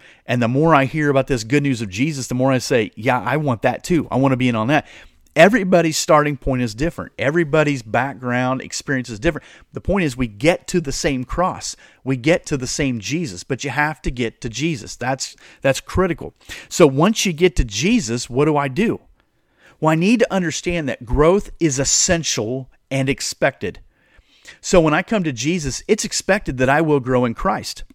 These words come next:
I'm recording this on a Sunday afternoon. I preached this morning at an elders meeting later on, so my, my mind is mush, but it feels like that was yesterday. But I remember saying this idea that some people have not left the elementary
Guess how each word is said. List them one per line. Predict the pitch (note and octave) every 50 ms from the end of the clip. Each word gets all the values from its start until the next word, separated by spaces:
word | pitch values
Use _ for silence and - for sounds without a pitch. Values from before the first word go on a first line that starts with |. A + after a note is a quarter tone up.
| _ _ _ _ _ _ _ _ _ _ _ _ _ _ _ _ _ _ - - -
I'm | C3+ C#3 D3
recording | C#3+ - - E3 D#3+ D#3 D3+
this | D3 C#3 - -
on | - C#3 C3+
a | B2+ A#2+
Sunday | - - - - - D3+ D#3 C#3+ C#3+ C3+ -
afternoon. | - C3 B2+ - - A#2 A#2 C3 C3+ C3+ C3+ C3 - - - - - - -
I | -
preached | A2 - - C#3 C3+ B2 -
this | C#3 B2+ - -
morning | C#3+ C#3 C3+ C3 B2 B2 -
at | - A2 G#2
an | G2+ G2 F#2 - -
elders | - G#2 B2+ C#3 C#3+ C3 A2
meeting | C3+ C3 B2 A#2 A#2
later | A#2+ A#2+ A2+ A2+
on, | A#2 A#2+ A#2 A#2 A2+ - - - - - - -
so | - - C#3
my, | A#2+ A#2+ A#2 A2
my | G#2+ - - C3+ B2
mind | A#2+ C3 C#3 C#3+ D3 D3 C#3+
is | C3 G#2+ G#2
mush, | A#2+ B2 C3+ C3+ C3 - - -
but | - C3 G#2+
it | E2
feels | - D#3+ D#3+ D3
like | D3+ B2+ -
that | C#3 A#2+
was | F#2 A2 F#2+
yesterday. | G#2+ B2 B2+ - - - A2+ G#2+ G#2
But | G2 A2+
I | B2
remember | B2 B2+ B2 C3 C#3 D3 E3+ G3 A#3 A3
saying | G3+ - - - F3 D3+ D3 C#3+ C#3+ C3+ B2+ - - - - - _ _ _ - _ -
this | - G#2+ A2 D#3+ D#3+ - -
idea | D#3+ C#3 C3+ B2+ C3+ C3
that | A2 G#2+ -
some | - - - D#3+ E3+ F3
people | F#3+ F3+ D#3 E3+ D#3
have | C3+ C#3 B2 B2
not | B2+ B2+ C3 C3 C#3 D3+ - - -
left | B2+ B2+ C3+ B2+ A#2+ - -
the | - A2+ G#2+ - -
elementary | B2 C3 C3+ C3+ C3 C3 B2+ B2+ B2 - - C3+ B2+ A#2+ A2+